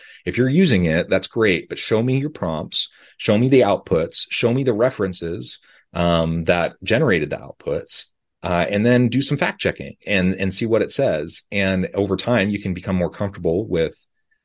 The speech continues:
uh, what you're seeing, but you also are learning about what is relevant information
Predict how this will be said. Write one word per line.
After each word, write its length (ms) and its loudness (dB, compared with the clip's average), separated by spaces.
uh, 180 -4
what 240 2
you're 80 -4
seeing, 640 2
but 100 2
you 120 4
also 340 2
are 100 2
learning 560 -2
about 240 -2
what 220 0
is 180 -4
relevant 320 0
information 680 -6